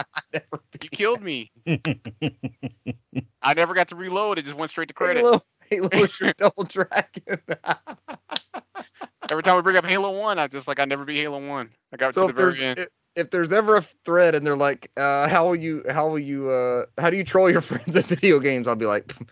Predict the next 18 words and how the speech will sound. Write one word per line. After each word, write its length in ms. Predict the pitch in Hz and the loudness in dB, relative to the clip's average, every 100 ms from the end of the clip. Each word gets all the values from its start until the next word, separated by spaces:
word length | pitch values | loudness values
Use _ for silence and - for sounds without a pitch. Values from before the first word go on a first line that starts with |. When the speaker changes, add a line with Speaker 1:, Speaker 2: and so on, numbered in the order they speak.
| _ _ | _ _
Speaker 1:
"At 220 | 123 175 | 2 2
Cesar, 560 | - 156 143 143 139 - 127 - | 2 0 2 4 4 2 -4 -8
<laughs> 260 | _ _ _ | _ _ _
double 200 | 143 147 | 2 4
dragon." 440 | 139 131 123 113 123 | 4 4 4 2 -2
And 140 | 120 | -2
you'll 160 | 127 - | -2 6
be 120 | 165 | 6
like, 160 | 139 117 | 8 4
"At 200 | 156 160 | 2 4
Richard, 380 | 160 143 139 - _ | 2 2 -2 -4 _
Halo 280 | 139 160 151 | 2 6 4
one, 340 | 143 139 120 110 | 4 2 0 2
Speaker 2:
<laughs> 40 | |
Speaker 1:
Warhawk." 280 | 139 123 117 | 2 4 4
Speaker 2:
Halo 180 | 135 123 | 4 2
one. 340 | 113 110 196 - - | -4 -2 -4 -2 -6
Speaker 1:
<laughs> 240 | 196 | -4